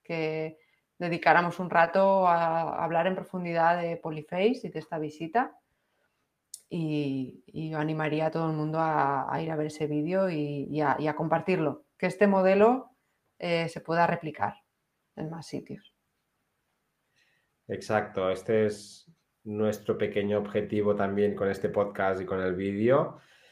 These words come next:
Speaker 2: Vamos a colgar también por aquí, pues, información, imagino, sobre el, sobre el libro,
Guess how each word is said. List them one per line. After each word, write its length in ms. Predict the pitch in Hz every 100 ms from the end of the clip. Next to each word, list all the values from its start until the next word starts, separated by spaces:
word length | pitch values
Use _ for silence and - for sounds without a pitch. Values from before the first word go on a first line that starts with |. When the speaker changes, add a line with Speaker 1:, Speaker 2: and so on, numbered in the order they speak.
| _ _ _ _
Speaker 2:
Vamos 280 | - 123 131
a 160 | 131 127
colgar 360 | 123 113 113
también 320 | 113 117 117 113
por 140 | 120
aquí, 1120 | 117 113 120 117 117 117 117 113 113 110 107 104
pues, 200 | 104 -
información, 760 | 113 104 107 101 101 110 113 113
imagino, 440 | 107 107 113 110
sobre 300 | 107 117 107
el, 300 | 104 101 92 -
sobre 380 | - 120 107
el 140 | 98 95
libro, 680 | 123 127 117 110 110 -